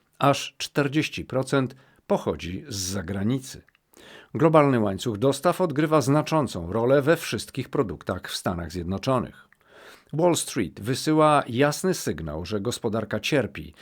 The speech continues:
i z powodu tego sfabrykowanego kryzysu, który ja nazywam katastroficznym planem Trumpa przez podniesienie ceł. Odkąd Trump zaczął nakładać cła na lewo i prawo, giełda straciła już ponad trzy biliony dolarów.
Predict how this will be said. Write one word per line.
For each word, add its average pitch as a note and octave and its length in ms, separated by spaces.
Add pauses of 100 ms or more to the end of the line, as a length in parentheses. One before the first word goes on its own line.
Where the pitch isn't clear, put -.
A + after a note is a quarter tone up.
(280)
i B2+ 180
z - 120
powodu D3 460
tego C#3+ 460 (400)
sfabrykowanego A#2+ 920
kryzysu, B2+ 540
który G#2+ 320
ja A#2+ 140
nazywam C3 520 (140)
katastroficznym C3 1120
planem A#2+ 420
Trumpa C3+ 540
przez G#2+ 360
podniesienie G2 640
ceł. B2 380 (760)
Odkąd D3+ 560
Trump C3 400 (160)
zaczął B2+ 360
nakładać B2 540
cła D3 400
na D#2+ 120
lewo G#2+ 300
i G2 80
prawo, B2+ 440 (420)
giełda F#2+ 380
straciła A3 520
już C#3 180
ponad E3+ 420
trzy - 320
biliony F2+ 460
dolarów. G#2+ 580